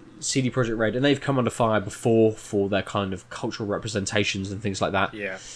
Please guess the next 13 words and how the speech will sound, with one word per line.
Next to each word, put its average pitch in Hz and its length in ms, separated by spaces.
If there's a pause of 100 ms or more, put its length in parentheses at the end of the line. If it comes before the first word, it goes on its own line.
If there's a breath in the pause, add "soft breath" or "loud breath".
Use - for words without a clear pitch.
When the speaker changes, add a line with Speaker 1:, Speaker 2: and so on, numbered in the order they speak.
(180)
Speaker 1:
Uh, 92 560
you 117 120
know, 101 120
that, - 220
that 117 120
maybe 113 260
Cyberpunk 117 640
has 107 140
got - 280
some 95 440 (200)
pretty 131 240
shallow 107 680 (460 soft breath)
characters, 107 1000